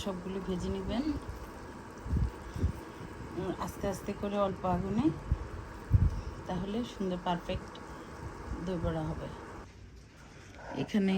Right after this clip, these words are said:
আমি তেঁতুল নিয়েছি, তেঁতুলগুলিকে ভালো করে চিপে ওগুলির থেকে তেঁতুলের কাত বার করে নিব। পানিতে ভিজিয়ে রেখেছিলাম। এক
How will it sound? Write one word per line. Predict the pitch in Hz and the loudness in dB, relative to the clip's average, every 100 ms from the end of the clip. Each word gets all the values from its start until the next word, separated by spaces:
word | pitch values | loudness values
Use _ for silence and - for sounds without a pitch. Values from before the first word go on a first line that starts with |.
| 190 | 6
আমি | 190 196 - | 4 2 0
তেঁতুল | 185 - 190 170 | -2 0 0 2
নিয়েছি, | 175 180 185 - 214 233 262 - - - - - - - - | 2 0 0 0 2 2 0 -8 -16 -16 -16 -16 -16 -14 -2
তেঁতুলগুলিকে | 90 - 170 - 90 - - - | -2 2 0 2 2 2 2 2
ভালো | 185 - - | 4 2 0
করে | - 180 220 262 - - - - - - - - - - - - - - - - - - - | 0 2 4 2 -2 -12 -16 -18 -18 -16 -16 -16 -16 -18 -18 -18 -18 -16 -16 -16 -16 -14 -14
চিপে | - - - 190 196 | -12 -6 4 6 6
ওগুলির | 170 175 190 220 - - - - | 6 2 2 0 -6 -14 -12 -8
থেকে | - 190 208 | -2 0 0
তেঁতুলের | - - 170 165 165 | 0 0 0 0 0
কাত | 143 143 - | 0 0 -2
বার | 151 151 151 | -2 -2 -2
করে | 151 156 147 | -2 2 2
নিব। | 143 143 123 - - - - - - - - - - - | 2 -2 -6 -8 -16 -16 -16 -16 -16 -16 -12 -12 -12 -6
পানিতে | 160 160 165 165 165 - | 0 0 0 -2 -4 -4
ভিজিয়ে | 156 165 175 | -4 -2 -4
রেখেছিলাম। | 170 - - - - - 277 - - - - - - - - - - - - - - - - | -4 -6 -4 -4 -4 -4 -4 -6 -16 -16 -16 -16 -16 -16 -16 -16 -16 -12 -12 -2 -2 0 0
এক | - | 2